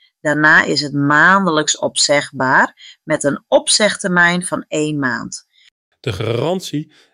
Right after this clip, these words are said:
Speaker 2: dekt technische defecten bij normaal gebruik, maar geen schade door vallen of vocht.
Speaker 1: De energiemeter wordt op afstand uitgelezen. Alleen als dat technisch niet lukt, neemt de leverancier contact op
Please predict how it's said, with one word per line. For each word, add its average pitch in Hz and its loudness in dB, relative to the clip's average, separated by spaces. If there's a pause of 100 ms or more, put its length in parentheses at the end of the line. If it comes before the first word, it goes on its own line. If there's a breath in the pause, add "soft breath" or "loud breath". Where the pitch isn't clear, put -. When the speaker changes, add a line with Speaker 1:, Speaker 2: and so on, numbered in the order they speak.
Speaker 2:
dekt - -8
technische 208 -4
defecten 143 -6
bij 131 -4
normaal 135 -4
gebruik, 98 -12 (500)
maar 107 -8
geen 185 -4
schade 127 -6
door 113 -8
vallen 135 -4
of 143 -6
vocht. - -12 (600)
Speaker 1:
De - 2
energiemeter 262 6
wordt 185 4
op - -2
afstand 269 2
uitgelezen. 156 0 (300 soft breath)
Alleen 233 6
als 208 2
dat 190 0
technisch 269 4
niet 151 -2
lukt, 160 2
neemt 220 4
de 226 6
leverancier 226 6
contact 202 0
op 208 2